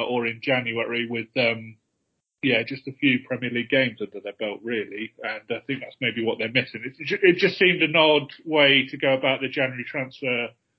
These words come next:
business when they are struggling, but they're paying a lot of money for someone who probably has potential in that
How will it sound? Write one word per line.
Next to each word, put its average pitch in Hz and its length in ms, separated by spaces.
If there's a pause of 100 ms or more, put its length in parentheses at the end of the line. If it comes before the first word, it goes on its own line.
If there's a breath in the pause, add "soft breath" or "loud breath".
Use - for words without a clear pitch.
(280)
business 139 540
when 123 260
they 123 240
are 120 380 (480)
struggling, 120 800
but 131 160
they're 123 260 (240)
paying 131 280
a 123 40
lot 131 300
of 127 80
money 120 320
for 127 80
someone 117 520
who 120 240 (760)
probably 165 200
has 120 140
potential 143 800
in 127 140
that 117 120